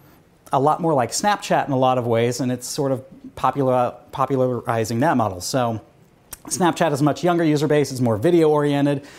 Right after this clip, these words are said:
You know, Facebook's pushing in that direction because that's part of the market where, you know, they're capable of heavily competing with Snap. So when we look at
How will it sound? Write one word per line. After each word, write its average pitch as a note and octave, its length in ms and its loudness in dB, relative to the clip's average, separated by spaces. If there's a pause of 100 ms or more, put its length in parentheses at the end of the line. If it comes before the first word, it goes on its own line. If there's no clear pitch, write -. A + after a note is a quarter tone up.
(160)
You A#2+ 60 -6
know, A2+ 80 -4
Facebook's D3 400 -2
pushing D3+ 260 0
in C3+ 80 4
that D3+ 160 2
direction C3+ 420 0
because C3+ 240 -2
that's B2+ 200 -2
part - 360 -2
of C#3 40 -4
the C3+ 60 2
market C3+ 360 2
where, B2+ 500 0
you A2 160 -6
know, B2 80 -6
they're A#2+ 320 -4 (1000)
capable E3+ 420 2
of F3+ 80 0
heavily D3+ 380 0
competing A#2+ 400 -4
with G#2 140 -8
Snap. B2+ 420 -4 (460)
So D#3+ 440 0
when E3 180 2
we F3 100 0
look A#3 220 2
at E3+ 360 0